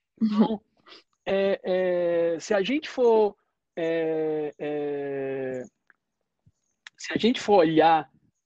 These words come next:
Speaker 1: uma news qualquer, né?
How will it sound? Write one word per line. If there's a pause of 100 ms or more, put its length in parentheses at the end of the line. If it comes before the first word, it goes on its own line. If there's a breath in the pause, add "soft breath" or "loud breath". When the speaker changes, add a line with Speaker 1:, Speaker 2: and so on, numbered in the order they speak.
Speaker 1:
uma (960)
news
qualquer,
né?